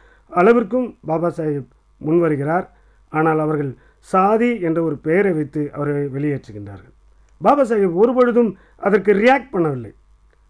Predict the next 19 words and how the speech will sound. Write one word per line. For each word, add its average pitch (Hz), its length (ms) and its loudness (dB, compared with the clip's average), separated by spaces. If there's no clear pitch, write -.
மாற்றாக, 180 720 0
அவர் 180 280 2
அந்த 165 300 0
வழியை 233 680 0
உணர்ந்து 214 420 2
கொண்டு, 185 280 0
புரிந்து 202 340 0
கொண்டு, 185 420 2
இந்தியாவிலே 214 840 2
இந்த 165 180 -4
சாதியினுடைய 226 640 2
தலையீடுகள் 180 640 0
எவ்வாறு 226 520 4
ஒரு 214 180 4
மனிதனை 180 680 0
வளர்ச்சிக்கு 196 760 -2
தடையாக 240 360 4
இருக்கின்றது 190 420 0
என்பதை 165 460 0